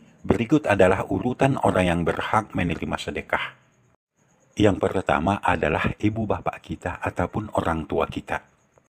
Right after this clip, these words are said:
Kadang orang tua kita mungkin memang jarang meminta, tapi kita juga harus mengerti isyaratnya. Karena ada sebagian orang tua tidak ingin menyusahkan anaknya. Maka kadang-kadang boleh jadi saat orang tua kita bertanya kabar,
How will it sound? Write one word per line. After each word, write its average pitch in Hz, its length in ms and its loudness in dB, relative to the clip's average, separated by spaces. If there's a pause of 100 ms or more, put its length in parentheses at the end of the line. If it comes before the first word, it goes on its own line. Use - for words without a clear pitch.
(160)
Kadang 107 400 0
orang 92 320 -2
tua 87 160 4
kita 95 320 2
mungkin 92 400 0
memang 87 400 2
jarang 82 320 0
meminta, 85 560 -2 (960)
tapi 85 320 0
kita 92 240 0
juga 80 240 0
harus - 480 0
mengerti 104 560 2
isyaratnya. 82 640 -2 (480)
Karena 98 560 2
ada 98 160 2
sebagian 82 400 2
orang 78 400 -2
tua 82 320 2
tidak 87 400 0
ingin 110 320 4
menyusahkan 85 640 0
anaknya. 80 480 -2 (720)
Maka 107 400 4
kadang-kadang 95 800 2
boleh 90 240 6
jadi 143 320 2
saat 104 400 4
orang 85 240 0
tua 80 240 2
kita 110 240 2
bertanya 85 560 2
kabar, 87 480 2